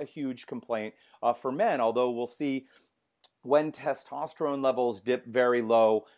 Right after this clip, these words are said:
you know, the desire to have se-, to have sex can disappear entirely. And for some men, um,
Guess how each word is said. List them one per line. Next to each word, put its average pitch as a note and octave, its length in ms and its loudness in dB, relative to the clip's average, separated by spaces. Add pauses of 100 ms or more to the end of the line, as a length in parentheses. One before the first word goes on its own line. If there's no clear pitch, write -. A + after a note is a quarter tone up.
you A#2 80 -4
know, A2 240 0
the A#2 120 -6
desire A#2 420 4
to A#2 60 -4
have A2 180 4
se-, A#2 220 2
to A#2 80 0
have A2 180 4
sex - 340 0
can A2+ 160 -8
disappear G#2+ 720 -4
entirely. A2+ 800 2
And A2+ 180 -6
for A#2+ 140 -6
some B2+ 320 -2
men, A#2 300 0 (320)
um, A2 340 2